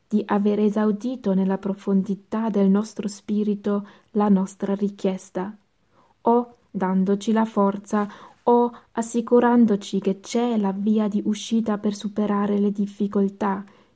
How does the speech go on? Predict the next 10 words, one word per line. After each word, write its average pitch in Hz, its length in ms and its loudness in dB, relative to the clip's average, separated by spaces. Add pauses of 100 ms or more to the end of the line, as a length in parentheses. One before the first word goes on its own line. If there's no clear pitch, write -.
(160)
che 208 320 2
ancora 214 640 0
fino 240 380 2
adesso 202 840 2
pesano 208 680 4
nostra, 202 520 0 (280)
sulla 208 260 2
nostra 202 380 2
vita 202 320 0
terrena. 196 680 -2